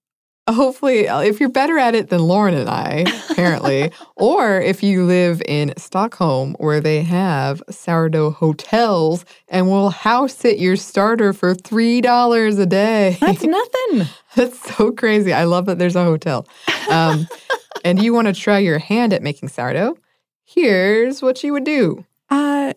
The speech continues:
Speaker 2: you just mix equal parts flour and water, like, one cup each, maybe a pinch of sugar. Um, put 'em in a clear bowl.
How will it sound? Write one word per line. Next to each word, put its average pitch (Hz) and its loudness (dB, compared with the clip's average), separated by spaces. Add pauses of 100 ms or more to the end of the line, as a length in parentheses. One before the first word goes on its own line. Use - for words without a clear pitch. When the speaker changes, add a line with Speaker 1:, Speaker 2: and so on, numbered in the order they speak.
(640)
Speaker 2:
you 247 0
just 359 -8
mix 320 -4
equal 294 -4
parts 302 -8
flour 277 -2
and 262 2
water, 233 -2 (380)
like, 226 -2
one 220 0
cup - -6
each, - -6 (540)
maybe 202 2
a 214 2
pinch 214 -2
of 202 -10
sugar. 214 -2 (340)
Um, 190 0 (260)
put 233 2
'em 226 2
in 214 0
a 208 -2
clear 208 0
bowl. 202 0